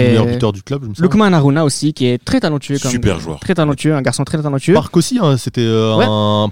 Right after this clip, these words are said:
Speaker 1: un espoir, euh, coréen.
Speaker 2: C'est pas
Speaker 1: Il,
Speaker 2: pour rien
Speaker 1: il
Speaker 2: qu'il part
Speaker 1: fait,
Speaker 2: à Arsenal
Speaker 1: c'est ça, il part à
Speaker 2: aussi,
Speaker 1: Arsenal
Speaker 2: euh,
Speaker 1: après,
Speaker 2: ouais.
Speaker 1: il fait une bonne saison, hein. Enfin,
Speaker 2: Et
Speaker 1: il fait une
Speaker 3: après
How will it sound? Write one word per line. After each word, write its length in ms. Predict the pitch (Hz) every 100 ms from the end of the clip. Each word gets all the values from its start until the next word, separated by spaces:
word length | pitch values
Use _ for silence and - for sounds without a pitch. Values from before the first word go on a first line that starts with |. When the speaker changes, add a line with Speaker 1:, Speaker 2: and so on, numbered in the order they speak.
| -
Speaker 1:
un 200 | 110 101
espoir, 420 | 107 - 135 107
euh, 220 | 104 101
coréen. 300 | 98 107 107
Speaker 2:
C'est 40 | 151
pas 40 | 139
Speaker 1:
Il, 60 |
Speaker 2:
pour 100 | 110
rien 120 | 151
Speaker 1:
il 40 | 165
Speaker 2:
qu'il 80 | 113
part 100 | -
Speaker 1:
fait, 60 |
Speaker 2:
à 40 | 123
Arsenal 280 | 117 - 135
Speaker 1:
c'est 40 |
ça, 60 | 156
il 80 | -
part 120 | 110
à 20 |
Speaker 2:
aussi, 60 | 107 123
Speaker 1:
Arsenal 160 | 120
Speaker 2:
euh, 40 | 104
Speaker 1:
après, 140 | 160
Speaker 2:
ouais. 60 | 175
Speaker 1:
il 40 |
fait 120 | 113
une 60 | 101
bonne 100 | 107
saison, 340 | - 160 185
hein. 60 | 139
Enfin, 40 | 160
Speaker 2:
Et 40 |
Speaker 1:
il 40 | 131
fait 80 | 117
une 100 | -
Speaker 3:
après 120 | -